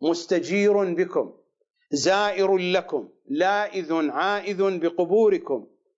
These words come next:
مستشفع إلى الله عز وجل بكم،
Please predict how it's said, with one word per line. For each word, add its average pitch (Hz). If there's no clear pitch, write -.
مستشفع 180
إلى 175
الله 185
عز 170
وجل 170
بكم، 175